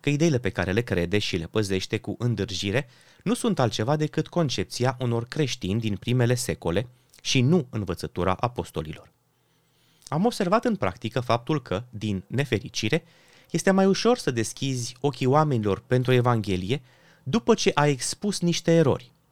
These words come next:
decât să faci aceasta prezentând doar Evanghelia. De multe ori, înțelegerea Evangheliei este blocată de ideile împământenite de secole în biserici,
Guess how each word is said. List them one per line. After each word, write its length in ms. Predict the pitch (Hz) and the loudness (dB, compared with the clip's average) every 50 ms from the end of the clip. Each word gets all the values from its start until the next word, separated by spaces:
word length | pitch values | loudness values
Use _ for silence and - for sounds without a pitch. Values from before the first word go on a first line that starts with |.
| _ | _
decât 440 | - 117 117 107 - - 101 107 - | -6 -2 -2 -2 -2 -2 -6 -6 -4
să 100 | - 127 | -4 -4
faci 240 | 123 123 117 113 - | -2 0 0 0 0
aceasta 580 | 127 123 - 87 82 - - 120 127 123 - - | -2 -2 -2 -4 -6 -4 -4 -4 -4 -4 -6 -6
prezentând 540 | - 135 135 120 131 120 107 - 98 87 87 | -4 -2 0 0 0 0 0 -2 -4 -4 -2
doar 160 | 85 87 87 | -2 -2 0
Evanghelia. 680 | 90 92 98 110 110 110 101 101 95 - - - - - _ _ _ _ _ _ _ _ _ _ _ _ _ _ _ _ _ _ _ _ _ _ _ - - | 0 0 0 0 0 0 -2 -4 -6 -6 -8 -14 -20 -20 _ _ _ _ _ _ _ _ _ _ _ _ _ _ _ _ _ _ _ _ _ _ _ -12 -4
De 140 | - 113 117 | 0 2 2
multe 280 | 139 147 131 120 - | 2 2 0 -4 -6
ori, 220 | 82 - 107 - - - - - - - - - - - | -4 -4 -4 -4 -6 -10 -20 -20 -20 -20 -20 -20 -20 -4
înțelegerea 500 | - 170 165 196 202 262 269 - 240 196 | 0 2 2 4 4 2 4 4 4 4
Evangheliei 500 | 139 123 123 117 113 120 160 180 175 175 | 4 4 4 2 2 2 2 2 2 2
este 200 | 170 156 - 165 | 2 2 2 2
blocată 520 | 151 139 143 139 - - 170 170 165 - 117 | 2 2 2 0 0 0 0 0 0 0 -2
de 120 | 98 95 | -2 -2
ideile 420 | 92 90 87 92 113 120 127 123 120 | -2 -2 0 0 2 2 2 2 2
împământenite 960 | 113 107 - 104 95 98 92 92 - 90 92 117 127 123 - 135 131 127 123 - | 0 0 -2 -2 -2 -2 -2 -2 -2 -2 -2 -2 -2 -2 -2 -2 -2 -2 -4 -4
de 140 | 131 131 131 | -4 -2 -2
secole 440 | 120 - 95 - - 85 85 85 87 | 0 0 -2 -2 -2 -2 -2 -2 -2
în 100 | 92 92 | -4 -4
biserici, 680 | - 107 98 - - 82 78 - - - - - | -4 -4 -4 -2 -4 -4 -4 -6 -10 -12 -12 -14